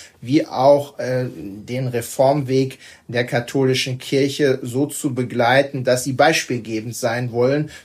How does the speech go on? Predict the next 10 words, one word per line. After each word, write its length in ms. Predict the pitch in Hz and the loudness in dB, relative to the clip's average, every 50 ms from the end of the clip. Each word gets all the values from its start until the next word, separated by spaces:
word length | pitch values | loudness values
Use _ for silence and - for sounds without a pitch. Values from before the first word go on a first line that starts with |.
| _ | _
für 580 | _ - - - - 143 139 139 143 143 143 - - - _ _ _ - | _ -20 -12 -4 0 4 6 6 6 6 4 0 -8 -20 _ _ _ -6
eine 580 | 110 117 120 127 131 131 131 131 131 131 127 | -4 -2 -2 -2 -2 -2 -2 -2 -2 -2 -4
zukünftige 880 | 123 - - - - 190 170 - - 156 147 131 - - 135 123 139 110 | -6 -6 -8 -6 -6 -6 -6 -2 -2 -2 -2 -2 -4 -4 0 2 4 4
Aufstellung 540 | 98 120 131 131 - - 147 131 127 131 127 | 4 2 2 0 0 0 0 0 0 0 0
mindestens 480 | 127 131 139 147 127 - 139 123 - | 0 -2 -2 -2 -2 -4 -6 -6 -6
mal 160 | 127 120 120 117 | -6 -4 -4 -2
der 100 | 120 117 | -4 -4
katholischen 640 | - 117 110 - - 131 120 117 120 - - 110 | -2 -4 -6 -4 -4 -4 -4 -4 -4 -6 -8 -8
Kirche 400 | - - - 123 117 117 - - | -10 -8 -6 -6 -6 -6 -6 -6
in, 380 | 113 107 - - 104 107 104 110 | -8 -8 -8 -8 -12 -10 -12 -12